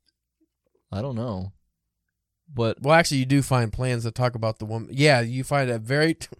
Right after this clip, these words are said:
Speaker 2: <laughs> as shitty as this is, uh, don't you, I don't know if it was the memo or something else, but you literally <laughs> find a time frame for every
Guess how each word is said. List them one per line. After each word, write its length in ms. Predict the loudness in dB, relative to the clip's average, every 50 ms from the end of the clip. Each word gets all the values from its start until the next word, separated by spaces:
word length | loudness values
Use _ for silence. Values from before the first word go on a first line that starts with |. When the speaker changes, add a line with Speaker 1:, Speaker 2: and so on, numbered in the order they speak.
| _ _ _
Speaker 2:
<laughs> 480 | _ _ _ _ -20 -18 -18 -18 -14 _
as 100 | -12 -10
shitty 500 | -10 -10 -12 -8 -4 -2 0 2 2 2 2
as 120 | 2 2 0
this 200 | -2 -2 -4 -6
is, 260 | -8 -8 -8 -10 -12 _ _ _ _ _ _ _ _ _
uh, 240 | -2 -2 0 0 -2
don't 300 | -2 -2 -4 -4 -4 -8
you, 80 | -18 _ -20 -10 -4
I 60 | -2
don't 100 | -2 2
know 100 | 4 2
if 100 | 2 2
it 60 | 2
was 140 | 0 0 0
the 80 | -2 -2
memo 300 | -2 0 0 2 2 2
or 120 | 2 0
something 300 | 0 -2 -4 -4 -4 -2
else, 180 | 0 0 0 -2
but 120 | -4 -8
you 120 | -6 -4 0
literally 300 | 0 0 2 2 0 -2
<laughs> 0 |
find 560 | -4 -2 -2 -2 -2 -2 -2 -2 -2 -2 -4 -10 -16 -20 -6 -2
a 120 | -2 -2
time 500 | -2 _ -6 -2 0 2 2 2 0 0
frame 400 | -2 -4 -4 -2 -2 -2 -4 -6
for 220 | -8 -10 -12 -12 _ _
every 400 | 0 0 2 2 2 0 0 -2